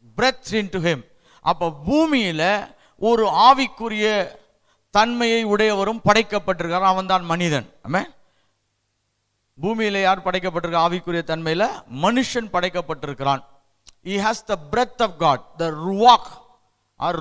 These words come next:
ruah என்று சொல்லுகிறோம். ருவாக் என்ற அந்த எபிரேய வார்த்தை,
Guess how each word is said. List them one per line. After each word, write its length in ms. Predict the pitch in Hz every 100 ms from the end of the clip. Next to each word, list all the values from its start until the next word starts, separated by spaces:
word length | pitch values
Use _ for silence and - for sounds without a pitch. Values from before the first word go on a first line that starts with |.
| 170
ruah 420 | 208 202 214 185
என்று 240 | 156 170 170
சொல்லுகிறோம். 640 | 165 147 151 208 190 175
ருவாக் 400 | 180 196 185 - -
என்ற 360 | 151 165 165
அந்த 440 | 110 151 143 131 - _ -
எபிரேய 480 | 160 180 214 214 185
வார்த்தை, 760 | 165 170 156 - 208 233 -